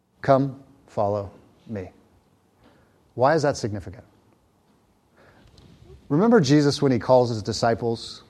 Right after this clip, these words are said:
"Come follow me," right? "I'll make you fishers of men." So in first century culture, if you're a, you're a teacher, you're a rabbi, following a teacher or following a rabbi or following this Messiah wasn't just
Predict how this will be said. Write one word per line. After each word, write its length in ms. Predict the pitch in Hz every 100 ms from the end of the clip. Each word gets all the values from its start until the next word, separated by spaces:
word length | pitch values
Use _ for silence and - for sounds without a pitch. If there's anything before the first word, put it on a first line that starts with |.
| -
"Come 200 | 135 123
follow 260 | 131 120
me," 240 | 120 120 123 _ -
right? 180 | 123 123 - -
"I'll 60 | 117
make 100 | 110
you 80 |
fishers 300 | - 113 110
of 40 | 110
men." 200 | 113 110 - - _ _ _ - - -
So 160 | 180
in 60 | 165
first 200 | 190 -
century 360 | 190 175 170 185 147
culture, 320 | 170 156 135
if 80 | 120
you're 280 | 160 156
a, 40 | 160
you're 140 | 160
a 20 |
teacher, 340 | 156 185 175 170
you're 140 | 156
a 20 |
rabbi, 420 | 139 147 147 147 143 - -
following 500 | - 180 220 208 196
a 140 | 185 160
teacher 500 | - 220 - 151 147
or 60 |
following 340 | - 175 190 160
a 40 |
rabbi 240 | 151 170
or 100 | 151
following 360 | 147 165 190 185
this 200 | 165 -
Messiah 360 | 160 - 185 170
wasn't 400 | 147 208 233 175
just 240 | 180 -